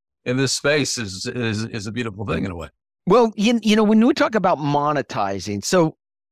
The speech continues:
Speaker 2: you know, the first few deals I did, they made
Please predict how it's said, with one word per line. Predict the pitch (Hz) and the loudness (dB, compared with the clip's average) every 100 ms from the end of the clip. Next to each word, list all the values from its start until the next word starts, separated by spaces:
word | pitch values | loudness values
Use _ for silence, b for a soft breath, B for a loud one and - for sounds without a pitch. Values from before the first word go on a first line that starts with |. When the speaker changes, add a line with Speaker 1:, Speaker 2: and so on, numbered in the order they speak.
| _ _ - | _ _ -6
Speaker 2:
you | 175 | 0
know, | 180 | 0
the | 170 180 | 2 0
first | - 233 214 - | -2 0 0 0
few | 226 | -2
deals | 147 170 160 147 | 0 2 2 2
I | 135 | 0
did, | 123 123 113 101 95 _ | 0 0 0 -2 -6 _
they | 131 147 196 | -2 2 4
made | 214 170 147 139 131 | 4 4 2 0 -2